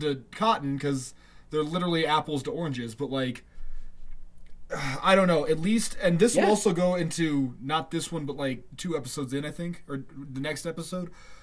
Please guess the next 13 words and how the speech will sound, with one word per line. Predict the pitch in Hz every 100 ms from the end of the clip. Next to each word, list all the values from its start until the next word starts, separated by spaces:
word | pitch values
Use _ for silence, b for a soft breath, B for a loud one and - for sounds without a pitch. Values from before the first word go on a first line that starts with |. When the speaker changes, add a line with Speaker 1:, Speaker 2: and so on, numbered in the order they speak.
| b b b -
Speaker 2:
At | 135
least | 143 170 233 226 190
when, | 185 151 123 -
um, | 151 139 117 95 -
Stephen | - - 165 185 170
Root | 131 165 -
does | 147 160
a | 156
voice, | 127 143 180 - b -
it | 156
is | 165 139 - - - - -
super | - - 220 196 175
different. | 147 - 117